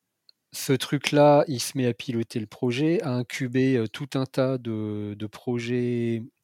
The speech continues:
qui vont graviter autour de, de Kubernetes et qui vont permettre de l'étendre. Et ce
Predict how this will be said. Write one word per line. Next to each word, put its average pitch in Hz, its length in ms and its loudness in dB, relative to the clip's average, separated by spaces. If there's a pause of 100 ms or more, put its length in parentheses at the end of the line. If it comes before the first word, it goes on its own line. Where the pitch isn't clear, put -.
(140)
qui - 160 -8
vont 107 140 -6
graviter 120 500 -4
autour 123 440 -8
de, 107 280 -10
de 104 100 -12
Kubernetes 113 600 -8 (260)
et 107 80 -10
qui - 160 -18
vont 107 100 -10
permettre 110 380 -8
de 107 80 -8
l'étendre. 135 480 -8 (840)
Et 123 100 -2
ce - 140 -6